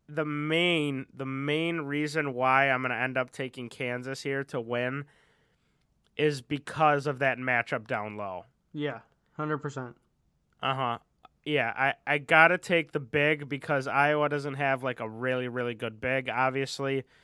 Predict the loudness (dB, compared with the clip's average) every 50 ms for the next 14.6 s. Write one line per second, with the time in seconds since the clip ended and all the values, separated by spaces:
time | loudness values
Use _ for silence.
0 | _ _ _ _ _ _ _ _ _ _ _ _ _ _ _ _ 2 2 4 6
1 | 4 4 6 6 6 8 6 4 2 -2 -6 -12 -12 _ _ _ _ 2 2 4
2 | 4 0 -2 0 0 0 2 2 4 4 4 2 2 2 2 2 2 2 0 0
3 | 0 0 0 -2 -4 -2 -2 -2 0 -2 -4 -4 -4 -6 -6 -6 -4 -4 -4 -2
4 | -2 -2 -2 -2 -2 -2 -2 -4 -2 0 2 2 2 0 -2 -4 -4 -4 -2 -2
5 | -4 -2 -4 -6 -4 -4 -6 -4 -2 -2 -2 -2 -2 -4 -6 -10 _ _ _ _
6 | _ _ _ _ _ _ _ _ _ -20 _ -4 -2 -2 -2 -4 -6 -4 -4 -2
7 | -2 -4 -2 0 0 0 0 0 0 2 2 2 2 0 -2 -4 -4 -2 -2 -2
8 | -2 -2 -2 -2 -2 -4 -6 -10 -14 -14 -16 -8 0 4 6 6 6 6 6 4
9 | 0 -2 -8 _ -2 0 0 0 0 -2 -2 0 0 0 -2 -4 -6 -10 _ _
10 | _ _ _ _ _ _ _ _ _ -4 -2 -2 -2 -2 -2 2 2 4 4 4
11 | 4 2 0 -2 -2 -2 -2 -2 -2 -4 -6 -8 -8 -6 -4 -2 -2 -2 -2 -2
12 | -2 -2 2 4 6 8 8 6 6 4 2 2 2 2 2 2 2 2 0 2
13 | 2 0 0 2 0 0 2 2 2 2 2 2 2 2 0 0 -4 -4 0 2
14 | 4 4 4 2 2 0 0 0 -2 -6 -14